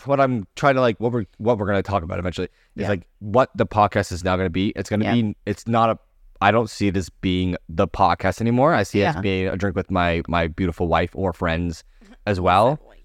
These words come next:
Speaker 1: Like, again, it's like a normal
Speaker 2: Yes.
Speaker 1: whatever night where
Speaker 2: Yeah.
Speaker 1: we just choose to sit down and
Speaker 2: Absolutely.
Speaker 1: drink, and then we just got mics in front of our face now.
Speaker 2: Exactly.
Speaker 1: You guys are gonna probably learn more about us. Oh, I almost spilled my fucking drink. Holy crap.
Speaker 2: That would have been
Speaker 1: Um,
Speaker 2: a
Speaker 1: that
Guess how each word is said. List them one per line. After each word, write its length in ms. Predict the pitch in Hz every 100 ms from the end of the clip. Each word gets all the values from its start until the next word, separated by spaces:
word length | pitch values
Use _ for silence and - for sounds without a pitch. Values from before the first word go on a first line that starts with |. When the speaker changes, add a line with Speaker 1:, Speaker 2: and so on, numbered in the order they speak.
| _
Speaker 1:
Like, 180 | 123 120 -
again, 240 | 120 120 98
it's 120 | 90
like 120 | 104
a 240 | 87 113 113
normal 600 | 117 120 120 113 110 104
Speaker 2:
Yes. 260 | 95 - -
Speaker 1:
whatever 400 | 107 113 113 104
night 420 | 101 98 92 90 - _
where 200 | 98 95
Speaker 2:
Yeah. 40 |
Speaker 1:
we 120 | 90 90
just 220 | 95 -
choose 200 | 104 95
to 80 | 95
sit 120 | 101
down 100 | 104
and 60 | 101
Speaker 2:
Absolutely. 80 | 104
Speaker 1:
drink, 220 | 117 -
and 100 | 98
then 80 | 98
we 40 |
just 140 | 90
got 140 | 110 107
mics 180 | 104 92
in 60 |
front 100 | 92
of 80 | 92
our 60 | 90
face 240 | 95 85
now. 160 | 90 87
Speaker 2:
Exactly. 1120 | - - - 240 262 311 - - 180 - -
Speaker 1:
You 80 | 196
guys 160 | 160
are 60 | 170
gonna 120 | 165
probably 220 | 156 147
learn 300 | 131 139 147
more 180 | 139 139
about 200 | 120 110 -
us. 320 | 147 170 - - _ _
Oh, 100 | 104 -
I 60 |
almost 180 | 92 92
spilled 260 | - 101 92
my 120 | 82
fucking 280 | - 95 87
drink. 240 | 95 95
Holy 180 | 104 98
crap. 220 | 107 104
Speaker 2:
That 140 | 190 196
would 100 | 233
have 40 |
been 80 | 220
Speaker 1:
Um, 60 | 202
Speaker 2:
a 60 |
Speaker 1:
that 120 | -